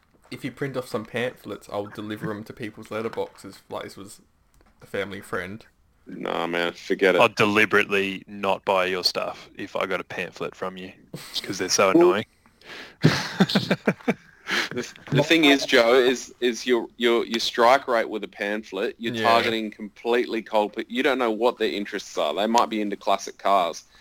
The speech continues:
Speaker 2: But with the internet, well, it knows what you're interested in. So it's gonna find people that's interested in Russian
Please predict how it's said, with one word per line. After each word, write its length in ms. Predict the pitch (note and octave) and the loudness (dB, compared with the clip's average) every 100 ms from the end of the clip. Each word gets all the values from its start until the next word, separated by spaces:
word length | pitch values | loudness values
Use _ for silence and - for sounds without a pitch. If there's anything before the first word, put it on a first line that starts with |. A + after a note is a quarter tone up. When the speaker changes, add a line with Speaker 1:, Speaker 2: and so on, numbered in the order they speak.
| _ - | _ -6
Speaker 2:
But 160 | F#2+ A#2+ | -4 0
with 180 | C#3 | -2
the 180 | B2+ A#2 | -2 0
internet, 600 | B2+ D3 A2+ F#2 A#2+ - | 0 0 -2 2 0 0
well, 120 | - E2+ | -2 -2
it 80 | F#2+ | 0
knows 340 | G#2+ A2 G#2 | 2 2 0
what 300 | F#2 G#2+ - | -2 -2 0
you're 180 | G2 D2+ | 0 0
interested 460 | G#2 - - G2 | -2 -6 -6 -4
in. 160 | F2 E2 | -4 -6
So 180 | - G#2+ | 4 4
it's 140 | A2+ | 4
gonna 180 | - A2+ | 0 -2
find 480 | - - F#2+ G2+ G#2+ | -2 0 2 2 0
people 260 | F#2+ F#2 | -4 -2
that's 240 | F#2 D#2 - | -2 -2 -2
interested 640 | G#2 G#2 - G2+ - F#2 F2+ | -4 -4 -4 -8 0 0 0
in 240 | E2 F2 | -2 2
Russian 680 | F2 F2+ - F2+ F2+ E2 | 2 2 0 -4 -2 -6